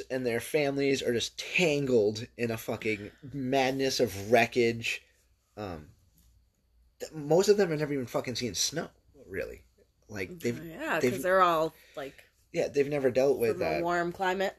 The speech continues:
Speaker 1: especially that amount of snow.
Speaker 2: Yeah.
Speaker 1: Uh, Nando and his sister are both in comas. His mom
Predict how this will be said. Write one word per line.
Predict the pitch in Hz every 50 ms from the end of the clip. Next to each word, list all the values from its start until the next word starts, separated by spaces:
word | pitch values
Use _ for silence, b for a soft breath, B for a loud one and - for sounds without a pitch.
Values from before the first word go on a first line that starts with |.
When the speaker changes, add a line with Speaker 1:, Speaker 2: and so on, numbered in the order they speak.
| -
Speaker 1:
especially | - - - - 156 135 - - 127 120 113 107 95 - _ _ _ _ - - 80 - - _ _ _ _ _ _ -
that | - 123 113 101
amount | 95 98 110 120 113 87
of | - -
snow. | - - 143 165 165 - - _ _ _ _ _ -
Speaker 2:
Yeah. | 240 269 240 156 117 127 139 b b b b b b b b b -
Speaker 1:
Uh, | 104 101 92 90 90 90
Nando | 113 147 160 170 175 185 180
and | 175 165
his | 151 135 -
sister | - 147 127 - - 135 131 123 110 -
are | - 101
both | - 127 135 143 131 151
in | 139 127
comas. | 123 - 110 98 98 101 101 98 90 87
His | 90 69 87
mom | 117 120 117 117 113 113 107 95